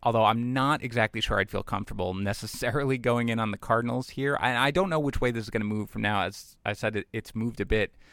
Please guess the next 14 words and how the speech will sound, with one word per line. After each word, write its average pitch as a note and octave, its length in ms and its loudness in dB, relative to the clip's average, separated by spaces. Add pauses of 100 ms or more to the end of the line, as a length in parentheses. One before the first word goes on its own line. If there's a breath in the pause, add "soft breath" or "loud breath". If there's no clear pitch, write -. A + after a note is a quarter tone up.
(260 soft breath)
since A#2+ 240 -6
it G#2+ 80 -2
opened. A2+ 240 0
I A2+ 40 0
mean, A#2+ 120 0
the A#2+ 80 0
Seahawks, C3+ 580 0
you're A#2+ 180 -2
right, A2 360 2
and A2+ 100 -2
they've A2 100 0
been A2+ 120 0
playing A2+ 220 -2
a G2+ 80 -6